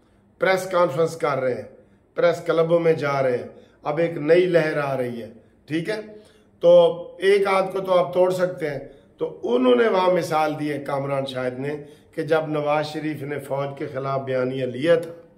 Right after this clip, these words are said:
जब उसको निकाला गया था कमर जवेद, एक एमपीए भी ऐसा नहीं था जो नवाज शरीफ को छोड़ के गया हो।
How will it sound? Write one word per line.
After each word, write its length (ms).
जब 160
उसको 240
निकाला 420
गया 220
था 180
कमर 240
जवेद, 480
एक 760
एमपीए 580
भी 180
ऐसा 280
नहीं 200
था 180
जो 160
नवाज 360
शरीफ 380
को 60
छोड़ 380
के 280
गया 260
हो। 360